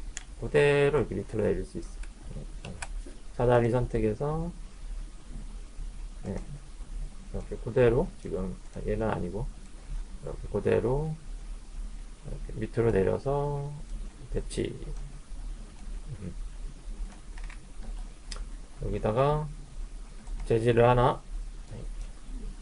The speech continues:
머터리얼, 음. 창이 그냥 뭐 끄집어지네. 새로 하나 추가해서,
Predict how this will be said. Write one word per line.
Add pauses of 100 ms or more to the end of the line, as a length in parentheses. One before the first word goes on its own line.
(440)
머터리얼, (920)
음. (1000)
창이
그냥
뭐 (540)
끄집어지네. (800)
새로
하나
추가해서,